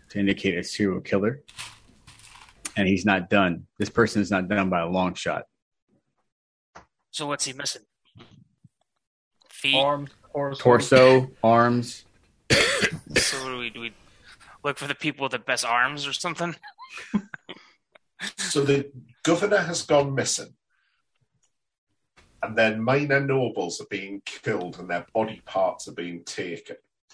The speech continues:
Speaker 4: in very specific amounts. You know, feet, then arms but not hands, then hands but not arms.
Speaker 2: Yeah. It would appear so.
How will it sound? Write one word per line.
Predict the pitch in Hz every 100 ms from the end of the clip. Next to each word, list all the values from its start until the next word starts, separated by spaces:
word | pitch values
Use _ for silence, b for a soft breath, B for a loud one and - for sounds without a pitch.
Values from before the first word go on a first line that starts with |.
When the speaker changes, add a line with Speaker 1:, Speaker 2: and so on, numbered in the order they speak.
| _ _ _ _ _ _ _ _ _ _ _ _ _ _ _ _ -
Speaker 4:
in | 107 104
very | 101 104 98 98
specific | - - - - 85 82 -
amounts. | 82 78 73 - - - _ _ _ _
You | 101
know, | 82 80 71 _ _ _ _
feet, | - - - - - - _ _ _ _ _ -
then | 92 85 - _ _
arms | 110 87 87 87
but | - 85 -
not | 82
hands, | - 87 82 80 -
then | 90 85
hands | 92 82 85 -
but | 85
not | 85 78
arms. | 85 82 73 73 - - _ _ _ _ _ _ _ - - - - - - - - _ - - -
Speaker 2:
Yeah. | 120 110 _ - - - - - _ - _ _ - -
It | 131
would | 131
appear | 127 135 127
so. | - 131 82